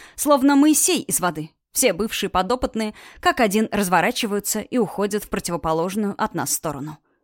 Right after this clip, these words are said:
«Что ты им сказал?» спрашивает Джудит у подошедшего Гаррета.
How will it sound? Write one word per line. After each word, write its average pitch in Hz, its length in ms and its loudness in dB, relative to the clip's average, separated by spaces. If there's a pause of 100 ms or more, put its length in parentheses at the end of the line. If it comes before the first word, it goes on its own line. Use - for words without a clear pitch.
(180)
«Что - 300 -4
ты 311 140 0
им 320 80 4
сказал?» 339 500 0 (260)
спрашивает 196 560 0
Джудит 220 480 -2
у 233 80 -4
подошедшего 196 640 -2
Гаррета. 165 500 -4